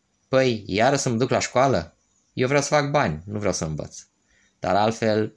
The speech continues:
n-ai nicio șansă să faci bani în finanțe descentralizate, în DeFi. De ce? Pentru că sunt atâtea oferte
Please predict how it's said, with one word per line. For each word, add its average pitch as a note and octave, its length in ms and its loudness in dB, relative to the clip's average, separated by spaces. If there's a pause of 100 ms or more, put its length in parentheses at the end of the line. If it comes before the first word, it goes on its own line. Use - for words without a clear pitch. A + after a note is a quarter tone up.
n-ai B2 180 -2
nicio B2 200 -4
șansă A2 340 -2
să F2 100 -6
faci E2+ 220 -2
bani E2+ 440 -2
în E2 200 -8
finanțe D#2 360 -8
descentralizate, D#2 840 -6
în D#2 100 -8
DeFi. D#2 440 -8 (640)
De A#2 180 0
ce? A2 360 -4 (640)
Pentru D3 260 -2
că D3 120 0
sunt C3 380 -2
atâtea A2+ 960 0
oferte A2 840 0